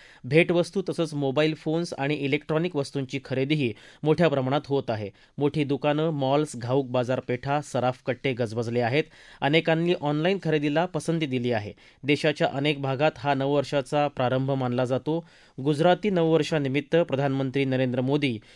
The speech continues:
यांनी समाज माध्यमांवर गुजराती भाषेत शुभेच्छा संदेश दिला आहे. "हे नवीन वर्ष सर्वांसाठी आनंद, सफलता, आरोग्य आणि समृद्धी घेऊन येवो," अशी कामना त्यांनी व्यक्त केली आहे. महाराष्ट्रात आगामी विधानसभा निवडणुकीच्या निमित्तानं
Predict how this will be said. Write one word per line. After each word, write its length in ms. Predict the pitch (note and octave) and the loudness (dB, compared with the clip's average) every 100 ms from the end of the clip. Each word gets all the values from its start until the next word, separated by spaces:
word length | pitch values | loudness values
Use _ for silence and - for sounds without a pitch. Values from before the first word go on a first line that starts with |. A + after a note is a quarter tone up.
| - | -6
यांनी 380 | C#3 C#3+ D3+ D#3 | 0 2 2 2
समाज 360 | - D3+ D#3 E3+ | 0 0 2 2
माध्यमांवर 680 | E3 C3+ D3 C#3 C3+ D#3 A2 | 0 0 -2 0 0 0 -2
गुजराती 540 | C3 C3+ D#3 D#3+ F#3+ | -4 0 0 2 0
भाषेत 480 | D3 C3+ B2+ D3+ - - - - | -2 -4 -2 -2 -2 -8 -14 -14
शुभेच्छा 520 | - C#3 E3+ E3 F3 | -6 0 0 0 -4
संदेश 460 | E3 C3+ B2+ C#3+ - | -2 -2 0 -2 -2
दिला 240 | C#3+ C3 | -2 2
आहे. 220 | B2 A#2 G#2+ - - - - | 2 0 -4 -10 -20 -6 2
"हे 80 | D#3+ | 4
नवीन 220 | D#3 E3+ | 6 4
वर्ष 260 | E3 D#3 | 4 2
सर्वांसाठी 800 | F3+ E3+ C#3+ C#3+ C#3+ D3 C#3 E3 E3 | -2 0 2 2 0 -2 -2 -2 -2
आनंद, 360 | C3 C3 D3 D3 | -2 0 2 2
सफलता, 720 | D#3+ E3 B2+ C#3+ C3 C#3 D3 - - - _ | 2 0 -4 -2 -2 -2 -4 -6 -20 -20 _
आरोग्य 400 | B2+ D#3 F3 C#3 | 4 6 6 4
आणि 180 | C3+ C#3+ | 2 2
समृद्धी 480 | - C#3 D3 D#3+ E3 | 0 2 2 4 2
घेऊन 280 | C#3 C3 C3 | 2 0 0
येवो," 260 | B2+ D3+ - | 0 0 -2
अशी 200 | C3 C#3 | -6 -4
कामना 320 | C3 B2 C#3 | -2 -2 0
त्यांनी 260 | D#3 C3+ C#3 | 0 0 0
व्यक्त 280 | C3 C3 C#3 | -2 -2 -4
केली 200 | C3+ C3 | -2 0
आहे. 280 | C3+ C#3 E3+ - - - | 0 0 -2 -6 -20 -6
महाराष्ट्रात 600 | C3 C#3+ E3 E3+ - F3+ F3+ | 0 4 4 2 0 -2 -2
आगामी 380 | C#3 C#3 D#3 F3+ | -4 0 2 2
विधानसभा 540 | E3 D3 D#3+ D#3+ D3+ E3 | 0 0 0 -2 0 0
निवडणुकीच्या 600 | C#3+ C#3 C#3+ C#3+ C3+ C#3 | 2 0 -2 -4 -4 -2
निमित्तानं 540 | A#2 A#2+ D#3 C#3+ A#2+ | -4 -2 2 2 0